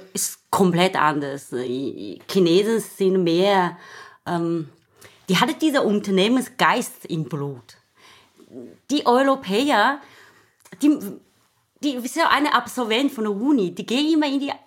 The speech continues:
einen Job suchen. Das ist normal. Ich suche einen Job, ich werde arbeiten.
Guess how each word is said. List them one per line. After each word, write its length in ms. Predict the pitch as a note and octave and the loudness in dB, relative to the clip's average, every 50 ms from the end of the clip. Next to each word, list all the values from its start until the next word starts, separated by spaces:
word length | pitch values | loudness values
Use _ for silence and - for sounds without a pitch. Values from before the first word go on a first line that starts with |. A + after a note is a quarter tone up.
| _ _ _ | _ _ _
einen 220 | - C4+ C#4+ - | 0 0 0 2
Job 220 | - D#4 F4+ - - | 2 2 2 2 -2
suchen. 340 | - - F#3 E3 F3 F3 E3 | -6 -6 -6 -4 -4 -4 -4
Das 160 | A#3 A#3+ B3+ | -4 -4 -4
ist 180 | D#4 - - | -8 -6 0
normal. 720 | C4 C#4 C4+ D4+ E4+ E4 D4+ D4 C#4+ D4 D#4 F#4 F4+ C#4+ A3+ | 2 4 6 6 6 6 6 4 4 4 4 2 2 2 0
Ich 160 | C#4+ C#4 - | -2 -4 -2
suche 240 | - F#4+ G#4 - E4+ | 0 0 2 2 0
einen 120 | B3+ G#3 G3 | -2 -2 0
Job, 280 | C4 D#4 F4 E4+ - - | 2 2 2 0 -2 -8
ich 180 | A#3+ - - | -10 -6 -2
werde 240 | A#3+ C#4+ D#4+ - - | -2 0 0 2 2
arbeiten. 680 | A3+ C4 F4+ F#4+ B3+ G3+ D3 C3+ B2+ - - D3+ C#3 | 2 2 2 4 2 2 2 0 -4 -8 -10 -10 -10